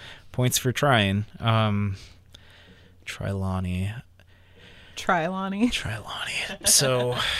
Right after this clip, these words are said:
Speaker 1: <laughs> who gave him the fire
Speaker 2: You still like your
Speaker 1: bolts?
Speaker 2: Arthur Weasley theory?
Speaker 1: <laughs> I do. I like that theory. Um,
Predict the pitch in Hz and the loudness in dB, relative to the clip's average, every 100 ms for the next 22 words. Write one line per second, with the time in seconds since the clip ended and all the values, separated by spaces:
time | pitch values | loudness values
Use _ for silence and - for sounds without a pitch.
0 | - - - - - - - 160 - 131 | -6 -8 -12 -14 -16 -10 -8 -6 -4 -4
1 | 127 - - 104 101 95 95 92 92 101 | -4 -6 -6 -2 -2 -2 -4 -6 -4 -6
2 | 113 - - - - - - - - 107 | -8 -14 -16 -16 -16 -18 -16 -14 -8 -6
3 | 107 90 85 175 180 160 175 175 175 175 | -4 -4 -2 0 -2 -2 -2 -2 -4 -6
4 | 175 190 208 214 226 220 247 - - - | -8 -8 -8 -8 -8 -8 -10 -12 -20 -20
5 | - - - - - 110 95 92 - - | -20 -16 -6 -4 -4 -6 -6 -8 -12 -18
6 | - - - 107 113 - - - - - | -20 -10 -8 -8 -10 -12 -14 -12 -14 -10
7 | 151 - - - - - 113 110 101 | -12 -12 -12 -12 -14 -4 0 0 0